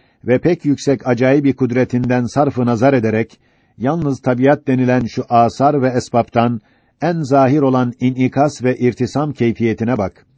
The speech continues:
Mesela, bir aynayı semaya karşı tuttuğun zaman, semayı irtifaiyle, nakışlarıyla, yıldızlarıyla celbedip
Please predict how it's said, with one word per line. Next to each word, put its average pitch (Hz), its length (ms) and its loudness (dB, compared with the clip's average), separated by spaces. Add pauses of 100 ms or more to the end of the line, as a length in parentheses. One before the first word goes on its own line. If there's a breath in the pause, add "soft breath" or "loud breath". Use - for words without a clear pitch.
(300)
Mesela, 120 580 0 (320)
bir 143 400 0
aynayı 151 380 2
semaya 139 520 2
karşı 139 340 0
tuttuğun 135 440 -2
zaman, 110 440 -2 (320)
semayı 139 520 0
irtifaiyle, 131 1080 2
nakışlarıyla, 123 840 0
yıldızlarıyla 120 880 0
celbedip 120 520 2